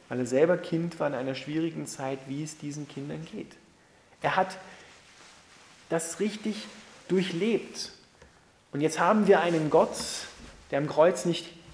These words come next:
hängen gelassen worden ist, sondern auferweckt worden ist, der das Leid überwunden hat, der weiß, wie es Kindern, wie es Jugendlichen, wie es erwachsenen Menschen, wie es älteren Menschen geht. Er kann mitleiden und bleibt darin nicht stecken, sondern er öffnet neue Wege,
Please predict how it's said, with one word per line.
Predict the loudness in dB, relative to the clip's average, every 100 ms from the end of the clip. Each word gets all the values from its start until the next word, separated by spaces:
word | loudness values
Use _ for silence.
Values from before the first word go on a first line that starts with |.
| -6 2
hängen | 6 8 8
gelassen | 8 8 6 0 2
worden | 2 2 2
ist, | -2 -4 -4
sondern | -4 -2 0
auferweckt | 0 0 0 0 0
worden | 0 0 0
ist, | -6 -6
der | -8
das | -6 -2
Leid | 0 0 0
überwunden | -4 -4 -4 -4 -6
hat, | -6 -4
der | -6 -2
weiß, | 0 0 -2 -6 -8
wie | -8
es | -8 -10
Kindern, | -6 -2 -2 -2 -4
wie | -6
es | -8 -8
Jugendlichen, | -8 -6 -6 -6 -10 -10 -8
wie | -6
es | -6
erwachsenen | -6 -2 -2 -2 -10 -8
Menschen, | -6 -8 -8 -6
wie | -4
es | -4
älteren | -2 -4 -4 -6
Menschen | -8 -10 -12 -6
geht. | -4 -4 -8 -18 -20 -20 -20 -20 -20 -20 -2 4
Er |
kann | 4 6 6
mitleiden | 6 6 -2 -2 -6 -14 -12 -6
und | 2
bleibt | 4 4 4
darin | 2 2
nicht | 0 -2 -2
stecken, | -2 -2 -2
sondern | -2 0 0
er | 0 0
öffnet | -2 -2 -6 0
neue | 0 2 0 2
Wege, | 0 2 0